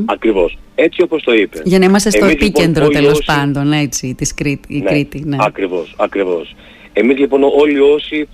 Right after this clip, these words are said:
Speaker 1: παίρνουμε αυτή τη μεγάλη ευθύνη, Ήβα μου, και, και, και επειδή ξέρω ότι μ' ακούνε και νέα παιδιά, και επειδή τώρα γίνονται και εκλογές στην Παγκρίτιο Ένωση, έχουν γίνει, ε, εκλογές σε μεγάλους φορείς, εγώ αυτό που λέω συνέχεια είναι,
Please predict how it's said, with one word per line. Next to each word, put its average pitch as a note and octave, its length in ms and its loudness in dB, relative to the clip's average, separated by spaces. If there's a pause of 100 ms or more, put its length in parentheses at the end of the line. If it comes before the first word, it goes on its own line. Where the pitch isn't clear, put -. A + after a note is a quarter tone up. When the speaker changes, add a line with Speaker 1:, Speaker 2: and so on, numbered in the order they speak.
(280)
Speaker 1:
παίρνουμε C#3+ 240 0
αυτή - 120 -14
τη - 80 -2
μεγάλη C#3 380 2
ευθύνη, A2 640 0
Ήβα G#2 360 2
μου, G#2+ 260 0 (420)
και, A2+ 420 4
και, B2+ 100 0 (260)
και - 100 -10
επειδή A#2 180 -2
ξέρω D#3 240 0
ότι D3 240 0 (200)
μ' B2 120 -2
ακούνε E3 300 0
και D#3 200 0
νέα E3 320 2
παιδιά, F#2 600 -2 (640)
και B2+ 400 2
επειδή B2+ 280 -2
τώρα D#3 220 2
γίνονται C#3+ 400 0
και C#3+ 100 -2
εκλογές C#3 360 0
στην C3+ 120 -6
Παγκρίτιο C3 480 0
Ένωση, C3+ 280 0
έχουν C#3 140 -4
γίνει, C3+ 380 0 (260)
ε, B2+ 220 2 (100)
εκλογές C#3 640 0
σε - 140 -8
μεγάλους D3+ 560 2
φορείς, B2 460 -2 (220)
εγώ B2 260 2
αυτό D#3 180 -2
που D3 140 -2
λέω D#3 260 2
συνέχεια D3 580 0
είναι, D3+ 320 0